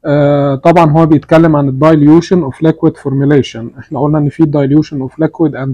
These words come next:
semi solid و solid formulation، ف chapter six في الأغلب بيتكلم عن ال dilution of liquid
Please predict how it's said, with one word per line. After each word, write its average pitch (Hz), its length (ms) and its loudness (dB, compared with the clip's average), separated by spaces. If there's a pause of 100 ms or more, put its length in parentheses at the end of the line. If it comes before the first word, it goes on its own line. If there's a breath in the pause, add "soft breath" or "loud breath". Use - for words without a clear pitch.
semi 151 240 -4
solid 160 320 0
و 135 100 -4
solid 165 320 -2 (440)
formulation، 156 580 0
ف 180 100 -4
chapter 160 320 -4
six - 420 -6 (160)
في - 120 -8
الأغلب 165 640 2
بيتكلم 170 480 0
عن 156 140 -2
ال 147 120 -4
dilution 156 640 0 (460)
of 165 180 0
liquid 170 320 2